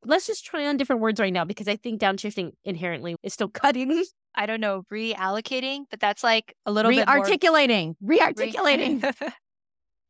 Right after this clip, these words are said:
Speaker 2: Re- <laughs>
Speaker 3: Reprioritizing.
Speaker 1: I just wanna be, like, a sassy lady drinking my blackberry bramble cocktail at a party and be like, "I just, my values changed." I feel really more fulfilled.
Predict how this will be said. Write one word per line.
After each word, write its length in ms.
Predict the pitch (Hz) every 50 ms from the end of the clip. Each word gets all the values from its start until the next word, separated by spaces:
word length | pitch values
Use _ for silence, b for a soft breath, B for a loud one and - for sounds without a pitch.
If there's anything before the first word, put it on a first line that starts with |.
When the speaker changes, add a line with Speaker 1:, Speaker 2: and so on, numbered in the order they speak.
| _ _ _ _ _ _ _ -
Speaker 2:
Re- 160 | 185 330 381
<laughs> 0 |
Speaker 3:
Reprioritizing. 1080 | 359 - 359 330 320 311 311 294 247 233 254 214 202 202 180 180 156 135 131 156 160 - _ _ _
Speaker 1:
I 80 | 285
just 240 | 269 339 440 494 - 508
wanna 240 | 554 554 587 494
be, 140 | 359 403 403 453
like, 120 | 440 427 -
a 80 | 247
sassy 640 | 233 - - - 220 170 170 202 233 - - 302 277
lady 640 | 226 185 185 185 202 202 226 247 247 254 269 269 262 _ _ _ _ _ _ _ _
drinking 400 | 175 - 220 226 226 349 277 277
my 400 | 254 247 226 214 214 208 196 190 - _ _ _ _ -
blackberry 760 | 202 190 180 196 - - 233 214 233 226 220 226 226 233 226 220
bramble 600 | 190 165 - 196 175 190 214 220 214 233 247 240
cocktail 500 | - 277 202 208 - - - 233 208 214
at 120 | 220 226
a 20 |
party 220 | 220 - 220 214 226
and 40 | 214
be 100 | 226 214
like, 160 | 214 220 220 _ _ _ _
"I 60 | 240
just, 280 | - 294 - - - -
my 120 | 311 262
values 480 | 190 170 175 285 392 320 214 - - -
changed." 580 | - - - - - - 170 - - - - _ _ _ _ _ _ _ _ -
I 60 | 214
feel 180 | - 277 294
really 200 | 285 320 330 339 285
more 160 | 269 254 262
fulfilled. 560 | - 247 220 - - 226 233 - - - 160